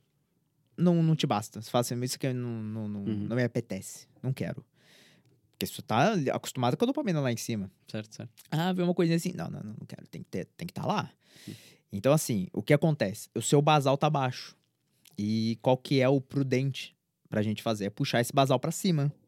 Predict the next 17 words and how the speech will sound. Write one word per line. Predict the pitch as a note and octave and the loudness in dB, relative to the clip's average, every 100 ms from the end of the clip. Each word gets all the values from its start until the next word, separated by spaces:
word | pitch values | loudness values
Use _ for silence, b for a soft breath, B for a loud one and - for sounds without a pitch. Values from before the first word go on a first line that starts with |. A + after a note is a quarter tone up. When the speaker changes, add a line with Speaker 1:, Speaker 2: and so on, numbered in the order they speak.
| _ A2 | _ -10
Speaker 2:
Hum. | G#2 F#2+ b b b b b b _ _ - | -10 -10 b b b b b b _ _ -4
Speaker 1:
Momentos | C#3+ D#3+ D#3 D3+ D#3+ | 2 4 4 0 -4
de | D3+ | -6
tédio. | D#3+ C#3+ C3+ C3+ - _ _ _ _ _ _ _ _ | 0 0 0 -6 -10 _ _ _ _ _ _ _ _
Speaker 2:
Ok. | - - G2+ G#2 | -16 -10 -10 -8
Speaker 1:
Viver | A2 C#3 D3 D3 D3+ D#3+ F3 - | 2 4 6 8 6 4 -2 -2
tédio. | D3 C3 B2+ B2+ - _ _ _ b b b _ _ _ _ _ - A#2+ D3+ C#3 | 0 2 0 -4 -8 _ _ _ b b b _ _ _ _ _ -12 0 0 6
Desmimar. | G#3 A#3+ A3 A3 D#3 B2+ | 6 8 6 6 6 4
Então, | C3 D3 | 2 2
tipo | D3+ - | 0 0
assim, | E3 - A#2+ - _ _ - | -2 -2 -8 -10 _ _ 0
para | F#3+ G#3 | 4 6
um | |
pouco | E3 D#3 D3 - G2 _ _ _ _ - | 8 10 8 6 -8 _ _ _ _ -6
de | G2 A#2+ | -2 -2
ficar | - - | 0 4
vendo. | C3 B2+ A2+ F#2 | 6 8 6 4